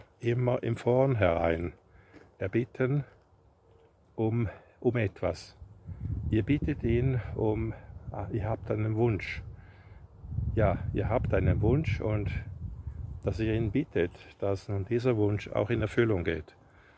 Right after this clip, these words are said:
Und er begleitet euch auf diesem Wunsch. Er macht nicht, er macht keine Zauberei und er macht auch keine Wunder für euch. Er wird euch an der Seite so lange begleiten,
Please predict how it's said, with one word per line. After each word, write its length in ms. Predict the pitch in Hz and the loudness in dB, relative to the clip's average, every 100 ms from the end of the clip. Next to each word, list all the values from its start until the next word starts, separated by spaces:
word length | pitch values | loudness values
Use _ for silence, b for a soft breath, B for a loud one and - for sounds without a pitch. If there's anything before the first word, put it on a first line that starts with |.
| b b b b _ - | b b b b _ -10
Und 320 | - 107 104 - | 2 4 4 2
er 140 | 120 | 2
begleitet 600 | 123 117 107 143 117 104 | 4 4 4 4 2 2
euch 400 | 87 90 95 - - | 4 4 2 -4 -10
auf 180 | - 95 | -6 0
diesem 340 | 95 95 95 87 | 2 2 2 4
Wunsch. 440 | 95 95 - - _ b b b | 4 4 -2 -14 _ b b b
Er 100 | 107 | 0
macht 400 | 113 131 - - | 4 2 2 0
nicht, 460 | 131 160 - - - B B B | 0 0 -4 -18 -16 B B B
er 160 | 104 107 | -4 0
macht 420 | 110 113 131 - | 2 4 2 0
keine 320 | - 110 127 - | 2 4 4 2
Zauberei 840 | - 110 113 104 95 110 123 113 - | 2 4 4 4 6 6 6 4 4
und 160 | 101 - B B B 107 | 2 0 B B B -2
er 60 | |
macht 320 | 107 - - | 2 2 4
auch 100 | 98 | 0
keine 400 | - 107 98 101 | 0 2 4 4
Wunder 420 | 101 143 131 90 80 B B | 4 4 4 2 0 B B
für 180 | - - | 0 4
euch. 380 | 95 107 - - B B B B - | 8 8 6 -6 B B B B 0
Er 220 | 104 101 | 2 4
wird 440 | 113 143 - - 123 | 4 4 2 -2 2
euch 400 | 120 127 139 110 | 4 6 4 2
an 140 | 101 | 2
der 80 | 104 | 2
Seite 760 | - 95 110 - 123 131 127 - | 4 4 4 2 0 2 0 -4
so 280 | - 104 123 | -4 0 4
lange 520 | 127 104 117 117 107 - | 6 6 4 2 0 -2
begleiten, 720 | 98 92 95 107 - 123 | 0 2 2 0 -2 -2